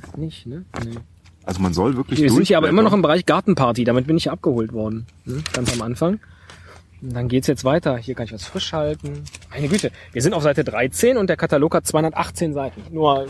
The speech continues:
Speaker 1: schon zur Vorwarnung.
Speaker 2: Ja, dann fangen wir von hinten an zu blättern. Das ist
Speaker 1: Ja, okay.
Speaker 2: meistens am interessantesten.
Speaker 1: Was krieg ich denn hinten geboten? Eine Weltneuheit. Äh, was ist das denn? Ach, ein Moskitonetz.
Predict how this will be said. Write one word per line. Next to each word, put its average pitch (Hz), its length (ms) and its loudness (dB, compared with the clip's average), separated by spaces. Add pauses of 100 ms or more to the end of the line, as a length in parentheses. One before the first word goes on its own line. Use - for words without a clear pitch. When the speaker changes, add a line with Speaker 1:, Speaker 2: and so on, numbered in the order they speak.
Speaker 1:
schon 139 200 -2
zur - 100 -8
Vorwarnung. 120 280 2
Speaker 2:
Ja, 117 80 4
dann - 80 -2
fangen 180 220 -2
wir 131 60 2
von 110 140 -2
hinten 113 280 -2
an 85 160 -6
zu 90 120 2
blättern. 82 300 -4
Das 95 80 -4
ist - 60 2
Speaker 1:
Ja, 202 80 6
okay. 110 80 2
Speaker 2:
meistens 110 200 0
am 98 120 0
interessantesten. - 680 -6 (180)
Speaker 1:
Was - 160 -8
krieg 180 160 0
ich 160 60 -6
denn 135 120 -2
hinten 175 260 -2
geboten? 120 300 -8
Eine 147 180 -4
Weltneuheit. 147 760 0 (1400)
Äh, 127 480 2 (800)
was - 140 -20
ist - 140 -12
das 233 100 -4
denn? 208 180 -12
Ach, 214 140 -4
ein 233 100 -2
Moskitonetz. 165 760 -2